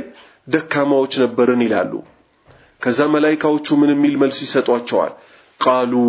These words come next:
ይላሉ ደግሞ መላኢካዎቹ "ألم تكن أرض الله واسعة?" የአላሁ ስብሓነሁ ወተዓላ ምድር ሰፊ አልነበረችምን? "فتهاجروا فيها" ትሰደዱባትና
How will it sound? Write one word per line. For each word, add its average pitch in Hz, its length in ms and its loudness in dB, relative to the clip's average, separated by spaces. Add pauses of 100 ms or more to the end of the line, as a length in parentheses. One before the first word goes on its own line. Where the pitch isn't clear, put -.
(640)
ይላሉ 214 340 2
ደግሞ 160 240 2
መላኢካዎቹ 117 640 0 (800)
"ألم 131 280 2
تكن 151 420 0
أرض 151 300 0
الله 151 420 2
واسعة?" 151 560 2 (920)
የአላሁ 135 400 2
ስብሓነሁ 156 440 0
ወተዓላ 156 380 -2
ምድር 156 300 2 (920)
ሰፊ 165 320 -2 (100)
አልነበረችምን? 160 920 2 (1040)
"فتهاجروا 143 800 2
فيها" 156 380 2 (640)
ትሰደዱባትና 156 1040 0